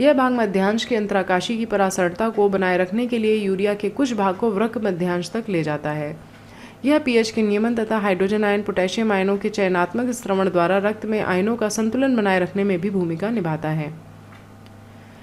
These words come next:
नाइनटीन पॉइंट फ़ोर, निस्यंद को सांद्रण करने की क्रियाविधि।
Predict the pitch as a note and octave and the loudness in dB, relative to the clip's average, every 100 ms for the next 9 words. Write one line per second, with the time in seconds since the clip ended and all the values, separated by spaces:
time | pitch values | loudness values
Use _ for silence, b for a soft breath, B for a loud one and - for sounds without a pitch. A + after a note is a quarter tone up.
0 | B A3+ B3 C4 D#4 D4 B3 B3 A#3 - | B 0 2 2 2 2 2 2 -2 0
1 | A3+ F#3+ C4 - - - A3 B3 - C4 | 2 2 -2 -12 -18 -4 -2 0 0 0
2 | C#4 C#4+ C#4+ - A#3 A#3 A#3 G#3 G#3+ A#3+ | 2 0 -4 -6 -2 0 0 0 2 0
3 | B3+ A#3 G3+ G#3+ G#3 G3+ G3+ G3+ F#3+ E3+ | 2 0 0 0 -2 -2 -4 0 2 2
4 | D#3+ C#3+ C#3 | 2 -2 -4